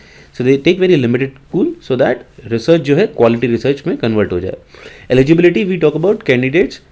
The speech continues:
जिन्होंने ट्वेल्थ दो हज़ार सत्रह में कंप्लीट कर दिया है या going to complete in two thousand eighteen। तीन सब्जेक्ट्स पढ़ने हैं, फिजिक्स, केमिस्ट्री, मैथमेटिक्स या बायो, कोई सा भी चलेगा। इसके आगे बात करेंगे कि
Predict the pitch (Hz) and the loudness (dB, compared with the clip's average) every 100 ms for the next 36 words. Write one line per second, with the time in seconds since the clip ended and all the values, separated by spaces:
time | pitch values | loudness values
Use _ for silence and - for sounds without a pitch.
0 | _ 120 127 139 135 156 180 - 113 117 | _ -2 0 0 4 4 2 -6 0 2
1 | 117 113 120 127 123 104 127 147 151 156 | 2 0 -2 0 -2 -2 -4 0 0 2
2 | 165 170 139 104 110 113 117 113 120 117 | 0 0 -2 0 0 -2 -4 -4 -2 -4
3 | 107 104 104 104 101 160 214 214 - - | -6 -4 -2 0 -2 -2 -4 -6 -16 -20
4 | - - - _ _ _ _ 175 196 208 | -20 -20 -20 _ _ _ _ 2 2 2
5 | 180 196 226 - - 123 123 147 170 180 | 2 2 0 -6 -2 2 2 2 0 0
6 | 143 143 156 143 135 - 254 302 - 123 | 0 -2 -2 -2 -2 -2 -6 -6 -14 -4
7 | 110 110 147 160 240 131 107 95 156 - | -2 0 0 0 -2 0 2 0 -2 2
8 | 120 127 131 240 - 107 104 135 269 - | 2 4 2 0 0 2 2 0 -4 -14
9 | _ _ _ 147 - 185 123 160 190 151 | _ _ _ -8 -2 2 2 4 2 2
10 | 151 131 139 185 208 190 | 2 0 2 0 -2 -6